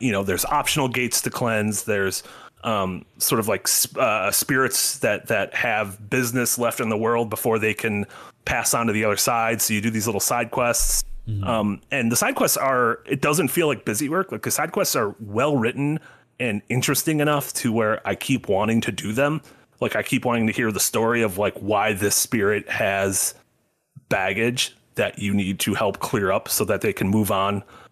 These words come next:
Speaker 1: to the afterlife. Um, and it all feeds into the game's upgrade system to where when you help spirits, you're able to, uh, sort of, like, uh, capture the spirits on this little, like, uh, paper idol you have. And then when you find a, a,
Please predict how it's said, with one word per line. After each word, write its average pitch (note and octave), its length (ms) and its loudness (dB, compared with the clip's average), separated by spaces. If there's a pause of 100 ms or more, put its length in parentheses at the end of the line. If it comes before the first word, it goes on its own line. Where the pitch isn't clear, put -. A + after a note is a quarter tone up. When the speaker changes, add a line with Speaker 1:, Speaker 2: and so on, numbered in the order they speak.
(380)
Speaker 1:
to B2+ 100 0
the A2 160 2
afterlife. B2 760 0
Um, G#2+ 320 0
and D#3+ 100 2
it E3+ 60 4
all F#3 140 4
feeds D3 260 2
into C#3+ 120 4
the C#3 60 2
game's C3 220 0
upgrade C3 320 0
system A#2 440 0
to - 100 -4
where G2+ 180 2
when G2+ 120 0
you F#2+ 60 -2
help B2+ 180 -2
spirits, C3+ 480 0
you're G#2+ 120 0
able G2+ 200 0
to, G2+ 340 -2
uh, F#2+ 240 0 (400)
sort - 200 0
of, G2 60 -2
like, F#2 220 -4 (380)
uh, F2+ 340 -4
capture C3 380 -2
the A2+ 80 0
spirits A#2+ 440 2
on G#2+ 140 0
this G2 180 0
little, G#2+ 200 2
like, F#2 180 -2 (480)
uh, F#2+ 160 0
paper B2 360 0
idol A#2 300 2
you A#2 160 6
have. A2 400 2
And F#2 80 -2
then G2 80 2
when F#2+ 120 0
you F#2+ 60 -2
find G#2+ 240 0
a, F#2+ 160 0
a, F#2+ 360 0